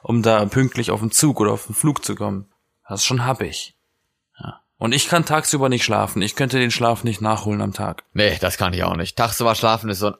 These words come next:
Speaker 2: absolutes Tabu bei mir. Und wenn ich mega müde bin und tagsüber schlafe, was eigentlich bei mir immer ein Fehler ist, weil danach bin ich überhaupt nicht besser drauf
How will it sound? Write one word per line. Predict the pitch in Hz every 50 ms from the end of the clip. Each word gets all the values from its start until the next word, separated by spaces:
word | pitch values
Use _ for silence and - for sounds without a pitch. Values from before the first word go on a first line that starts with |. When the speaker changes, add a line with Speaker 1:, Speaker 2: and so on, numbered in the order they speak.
| _ -
Speaker 2:
absolutes | 117 139 - - - 135 120 120 120 120 110 104 - -
Tabu | - 117 95 87 92 120 123
bei | 107 98 90
mir. | 80 78 76 71 82 - -
Und | 107 113 104 90 80 82
wenn | 120 143 175 -
ich | - 160 165 - -
mega | 123 120 131 135 131 131
müde | 131 120 120 123 120 117
bin | 95 90 92 95 104 85
und | 78 104 98 -
tagsüber | 113 110 107 - - 104 104
schlafe, | 101 - - 87 80 82 85 - - 98 113 123 - _ _
was | - 95 101 -
eigentlich | - - 110 123 143 139 139 -
bei | - 113
mir | 113 117 117
immer | - 135 143
ein | 143 147
Fehler | 139 - - 135 135 117 92 69
ist, | 78 107 113 -
weil | 107 104
danach | 107 104 113 123 - -
bin | 107 - - 151 151 -
ich | 139 170 135
überhaupt | - 147 175 180 - - - 190 220 220 - _ -
nicht | 131 160 - -
besser | - 131 131 - 110 92
drauf | 87 82 80 80 80 82 117 131 -